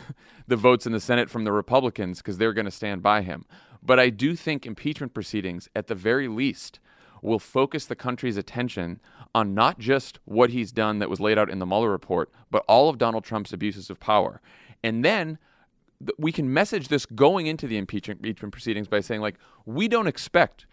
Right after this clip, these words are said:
that Senate Republicans are actually gonna do the right thing, put country before party, and vote to convict Donald Trump. But we at least wanna put them on record before twenty twenty as to whether they think this behavior is acceptable or not." And then,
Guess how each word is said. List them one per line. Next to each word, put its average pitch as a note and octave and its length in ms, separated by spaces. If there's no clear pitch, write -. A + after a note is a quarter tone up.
that - 400
Senate C#3 240
Republicans A#2 640
are G#2+ 80
actually A2+ 280
gonna G#2+ 160
do A2 180
the G#2+ 80
right G#2+ 260
thing, G2 300
put - 180
country B2 300
before G#2 320
party, G2 500
and A2 140
vote A2 260
to A2+ 100
convict G#2+ 360
Donald G2 300
Trump. - 340
But B2+ 100
we C#3+ 160
at A2+ 100
least F3 280
wanna C#3 160
put - 220
them C3 180
on A#2 220
record G#2 340
before G2 300
twenty G2 320
twenty F#2+ 340
as G#2+ 160
to A2+ 100
whether A#2 260
they G#2+ 240
think D3 300
this C#3 160
behavior A2+ 640
is G2 100
acceptable E3 760
or A2+ 140
not." G#2 300
And A2+ 200
then, D#3+ 320